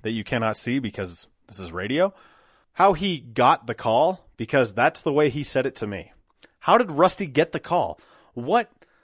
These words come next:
caused him to go from being a sort of middle manager statistician for Standards and Poor's to becoming, uh, a full-time minister, a full-time reverend, a pastor? One of the things I think is most interesting about this episode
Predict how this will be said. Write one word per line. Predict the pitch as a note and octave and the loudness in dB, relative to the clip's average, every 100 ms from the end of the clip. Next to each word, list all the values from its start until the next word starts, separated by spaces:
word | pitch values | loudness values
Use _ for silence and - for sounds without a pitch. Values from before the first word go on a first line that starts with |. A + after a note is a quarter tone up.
| _ - | _ -4
caused | E3+ G3 - | 2 2 2
him | E3 C#3 | -2 0
to | |
go | B2 C#3+ | 4 4
from | C#3 C#3+ | 4 0
being | C3 C#3+ C#3 C3 B2+ | 0 2 2 -2 -4
a | A#2 A2+ A2+ A2 G#2+ | -4 -2 -2 -4 -8
sort | - B2+ | -6 -6
of | |
middle | B2 D#3 F#3+ | -2 0 2
manager | D3 C#3+ C#3 C3 | 2 2 2 0
statistician | - - A2 G2 - F3+ - C3+ | -2 -4 -4 -4 -4 -4 -2 -4
for | - | -6
Standards | A2 - A2+ A2+ G#2 | -10 -4 -4 -4 -6
and | G2 F2 | -8 -8
Poor's | G3 C4+ G2+ G2 - _ _ _ | -6 -4 -4 -8 -10 _ _ _
to | - F#3 G3 | -2 -2 0
becoming, | F#3 E3 D#3 F#3+ F#3+ D#3+ _ | -4 0 0 0 -6 -12 _
uh, | C3 C#3+ C#3+ | 0 0 0
a | |
full-time | C#3+ E3 F3 F#3 F3+ | -2 -4 -2 0 0
minister, | G3 G3 - F2+ - _ _ - | -2 -4 -6 -8 -12 _ _ -10
a | B2 C3 C3 | -4 0 -2
full-time | - F3 E3+ - D#3+ D#3+ E3 E3 - _ _ | 0 0 0 0 0 0 -2 -4 -12 _ _
reverend, | C3+ F#3+ C#3 - - | 6 6 6 -4 -8
a | G#2 | -10
pastor? | - F3+ F#3+ - G#2 D#2 - _ _ | -2 0 0 -2 -6 -6 -14 _ _
One | - C#4 | 0 0
of | B3 | 0
the | |
things | G3+ F#3+ F3 | -2 -2 0
I | D3+ | -2
think | B2 D3 C3 | -2 -4 -6
is | G#2 | -8
most | G2+ G#2 A#2 A#2 | -6 -4 -6 -8
interesting | G2+ A#2 - G2 | -10 -10 -8 -8
about | F#2 F2+ | -8 -10
this | G2+ - | -10 -12
episode | F#2 F#2+ F#2 F2+ | -14 -14 -12 -12